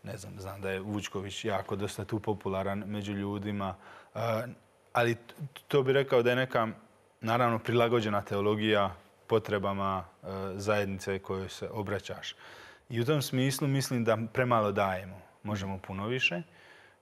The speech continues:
trebamo puno više, ali opet razumijem ljude koji moraju napredovati, je li, i sve, ovaj, odrađivat, ali mislim da bi se moglo tu napravit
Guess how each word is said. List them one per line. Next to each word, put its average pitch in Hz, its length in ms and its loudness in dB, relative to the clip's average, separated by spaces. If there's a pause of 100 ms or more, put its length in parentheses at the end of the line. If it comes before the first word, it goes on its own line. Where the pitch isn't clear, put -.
(380)
trebamo 120 400 -2
puno 127 260 -2
više, 123 260 -2
ali 110 120 4
opet 117 240 0
razumijem 113 400 4
ljude 110 460 4 (200)
koji 98 280 -8
moraju 107 280 0
napredovati, 101 680 -2
je 95 80 -4
li, 110 160 -4 (200)
i 98 120 -12
sve, 101 360 -4
ovaj, 92 380 -4
odrađivat, 95 640 -2 (360)
ali 107 120 -4
mislim 117 140 2
da 110 80 4
bi 104 100 -2
se - 160 -2
moglo 107 320 2
tu 101 400 -2
napravit 101 640 0